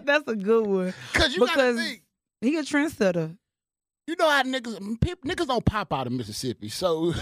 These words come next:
Speaker 2: <laughs> like,
Speaker 1: And he really need a statue. And if it's not a statue there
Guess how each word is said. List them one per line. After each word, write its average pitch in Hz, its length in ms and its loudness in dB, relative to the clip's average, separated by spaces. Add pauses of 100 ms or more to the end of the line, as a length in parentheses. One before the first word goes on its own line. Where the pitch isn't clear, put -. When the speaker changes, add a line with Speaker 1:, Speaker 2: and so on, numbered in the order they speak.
Speaker 2:
<laughs> - 200 -6
like, 262 160 4
Speaker 1:
And - 20 -4
he 277 200 0
really 269 280 -2
need 254 160 -2
a 196 60 -2
statue. 190 560 0 (520)
And 214 100 0
if 220 120 -2
it's 254 120 2
not 277 160 2
a 233 40 2
statue 233 460 2
there 220 440 0